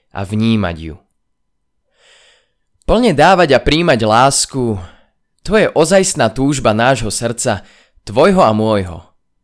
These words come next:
Túžba, ktorú cítiš vo svojom srdci,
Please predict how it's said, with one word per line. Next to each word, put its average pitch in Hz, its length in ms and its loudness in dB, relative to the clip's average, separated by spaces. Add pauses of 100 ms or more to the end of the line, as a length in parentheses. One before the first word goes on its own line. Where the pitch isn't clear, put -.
(440)
Túžba, 151 640 -4 (320)
ktorú 220 320 -2
cítiš 202 480 -4
vo 165 80 2
svojom 175 320 0
srdci, 135 640 -4